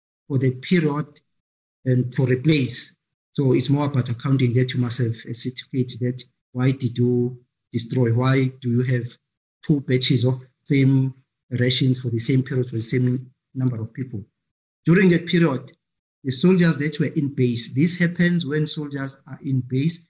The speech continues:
Not every time that soldiers will be in base, they'll be out, uh, in the field, uh, doing work, and then there'll be those that are in the field, and then they'll rotate and come back.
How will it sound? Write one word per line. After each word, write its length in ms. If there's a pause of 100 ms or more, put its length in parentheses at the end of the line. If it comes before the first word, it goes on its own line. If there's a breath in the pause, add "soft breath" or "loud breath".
(360)
Not 280
every 220
time 280
that 140
soldiers 460
will 120
be 220
in 100
base, 420
they'll 160
be 260
out, 260 (580)
uh, 60
in 300
the 100
field, 600
uh, 180
doing 320
work, 260 (480)
and 140
then 140
there'll 160
be 140
those 400
that 180
are 80
in 120
the 100
field, 380
and 140
then 160
they'll 240
rotate 380
and 180
come 160
back. 280